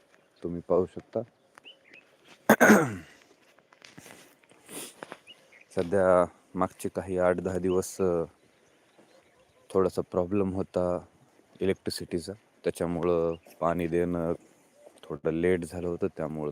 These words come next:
थोडंसं तुम्ही बघू शकता की पाणी कमी पडलंय, पण तरी ठीक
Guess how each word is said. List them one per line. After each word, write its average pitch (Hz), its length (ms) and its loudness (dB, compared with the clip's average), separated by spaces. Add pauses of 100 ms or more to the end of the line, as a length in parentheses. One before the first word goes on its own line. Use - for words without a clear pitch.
थोडंसं 71 440 -10 (1000)
तुम्ही 85 160 -2
बघू 82 180 0
शकता 87 320 -6
की 87 140 -8
पाणी 82 260 -4
कमी 90 260 -2
पडलंय, 92 360 -4 (1000)
पण 85 220 -4
तरी 87 220 2
ठीक 95 240 -4